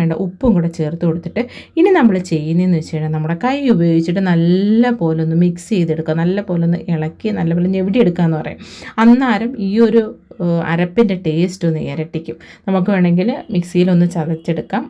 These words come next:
ഒന്നൊന്ന് കറക്കിയെടുത്താൽ മതി, അല്ലെങ്കിൽ അരകലയിലൊന്ന് ചതച്ചെടുത്താലും മതി. അതിനെക്കാട്ടിലൊക്കെ എപ്പോഴും ഞാൻ പറയുന്ന പോലെ നമ്മുടെ കൈ ഉപയോഗിച്ചിട്ടൊന്ന് തിരുമിയെടുക്കുമ്പോൾ അതിൻ്റെ ടേസ്റ്റ് ഒന്ന് വേറെ തന്നെയാണ്. അന്നേരം ആ ഒരു വാടി വന്നിരിക്കുന്ന ചുമന്നുള്ളിയിലോട്ട് നമ്മൾ നേരത്തെ അരിഞ്ഞു വെച്ചിരിക്കുന്ന ആ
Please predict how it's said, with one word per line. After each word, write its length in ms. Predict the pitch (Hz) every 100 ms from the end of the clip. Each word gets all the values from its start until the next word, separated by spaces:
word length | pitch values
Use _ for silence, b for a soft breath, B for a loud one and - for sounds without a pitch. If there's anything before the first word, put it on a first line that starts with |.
| 240
ഒന്നൊന്ന് 360 | 254 285 262 233
കറക്കിയെടുത്താൽ 520 | 185 180 180 170 170
മതി, 140 | 165 185
അല്ലെങ്കിൽ 240 | 170 165 165 156
അരകലയിലൊന്ന് 540 | 156 165 170 165 175 - -
ചതച്ചെടുത്താലും 760 | 196 180 160 180 151 151 170
മതി. 200 | 139 170 233 B B
അതിനെക്കാട്ടിലൊക്കെ 760 | 160 180 226 240 302 294 240 233 -
എപ്പോഴും 360 | 175 185 196 247 240
ഞാൻ 100 | 190
പറയുന്ന 280 | 175 170 175
പോലെ 140 | 175 175
നമ്മുടെ 200 | 175 202
കൈ 120 | 226 240 294
ഉപയോഗിച്ചിട്ടൊന്ന് 560 | 220 185 180 170 180 185 - -
തിരുമിയെടുക്കുമ്പോൾ 640 | 180 190 196 165 170 175
അതിൻ്റെ 200 | 175 175 175
ടേസ്റ്റ് 320 | 175 180 175
ഒന്ന് 120 | 160 151
വേറെ 220 | 151 160 160
തന്നെയാണ്. 300 | 139 131 120 B B B
അന്നേരം 300 | B 220 277 320 B B - 240
ആ 60 | 233 233 233
ഒരു 120 | 233 233
വാടി 280 | 190 190 233
വന്നിരിക്കുന്ന 480 | 226 175 165 165 170 226
ചുമന്നുള്ളിയിലോട്ട് 840 | 180 160 165 160 170 165 143 - 262
നമ്മൾ 220 | 196 170 165
നേരത്തെ 460 | 185 151 156 - 233 233
അരിഞ്ഞു 280 | 208 220 240
വെച്ചിരിക്കുന്ന 580 | 190 180 170 165 156 185 233 B B -
ആ 100 | 175